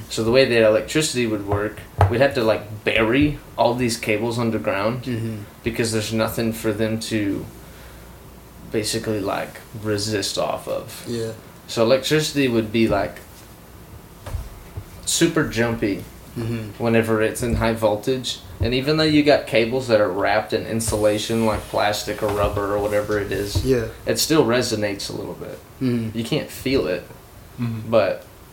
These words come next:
Speaker 1: as long as there's no connection,
Speaker 2: Yeah.
Speaker 1: you'll be okay.
Speaker 2: Right.
Speaker 1: That's the basis of how copper works with electricity.
Speaker 2: Mm.
Speaker 1: So,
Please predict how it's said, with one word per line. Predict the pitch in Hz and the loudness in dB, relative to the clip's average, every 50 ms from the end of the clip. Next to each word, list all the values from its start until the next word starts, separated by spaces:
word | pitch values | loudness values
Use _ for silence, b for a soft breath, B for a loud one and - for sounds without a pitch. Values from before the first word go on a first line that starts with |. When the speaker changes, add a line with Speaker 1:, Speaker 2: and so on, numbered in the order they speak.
| - - - - | -20 -20 -10 0
Speaker 1:
as | - - | 2 4
long | 131 131 127 | 4 6 6
as | 117 - | 6 6
there's | 120 117 110 123 | 4 4 2 0
no | 120 113 | 0 0
connection, | 113 - 117 104 110 107 - - - 110 101 110 113 113 - - | 0 -2 0 2 2 2 2 -2 -4 -4 -4 -4 -6 -6 -8 -2
Speaker 2:
Yeah. | 135 131 131 120 110 107 - - - - - - - | 0 0 2 2 0 0 0 -2 -2 -6 -14 -8 -2
Speaker 1:
you'll | 113 113 107 | 0 0 0
be | 101 98 - | 0 -2 -2
okay. | - - - 104 104 107 110 113 | -4 -4 -4 -4 -4 -4 -4 -2
Speaker 2:
Right. | 127 123 120 113 107 104 101 - - - - - - - - - - - - - - - - - | 0 0 0 0 -2 -4 -8 -12 -18 -20 -20 -20 -20 -20 -20 -20 -16 -16 -16 -16 -16 -18 -6 0
Speaker 1:
That's | - 120 117 113 - | 2 2 2 2 -2
the | - 107 | -4 2
basis | 113 113 113 107 107 107 101 101 | 4 4 4 4 0 -4 -6 -6
of | 98 98 | -4 -2
how | 107 104 98 98 95 - - - - | -2 -2 -2 -2 -4 -8 -12 -14 -6
copper | - 117 113 117 113 104 110 101 | -2 0 2 2 0 0 -4 -2
works | 104 107 107 104 - - - - | -2 -2 -2 -4 -4 -8 -10 -10
with | 104 101 95 | -10 -8 -6
electricity. | 95 98 95 92 90 - - 117 117 110 110 101 98 90 92 95 | -6 -4 -2 -2 -4 -4 -4 -4 -4 -4 -4 -6 -8 -8 -6 -4
Speaker 2:
Mm. | 117 127 127 123 120 113 104 - - - - - - | -2 -2 0 0 -2 -4 -6 -8 -12 -14 -18 -18 -8
Speaker 1:
So, | - - 110 110 110 110 104 92 | -2 2 4 4 4 6 4 2